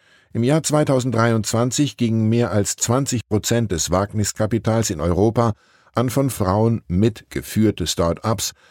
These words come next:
wie der Datendienst PitchBook ermittelte. Das ist mehr als je zuvor.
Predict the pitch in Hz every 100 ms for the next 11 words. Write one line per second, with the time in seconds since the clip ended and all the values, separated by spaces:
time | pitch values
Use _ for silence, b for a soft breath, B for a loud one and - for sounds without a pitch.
0 | b b b 127 147 120 98 - 80 90
1 | 104 - - 110 - - - 73 - 82
2 | 76 73 71 73 62 _ b b b b
3 | 110 135 117 117 104 71 76 - 82 73
4 | 107 - 127 101 -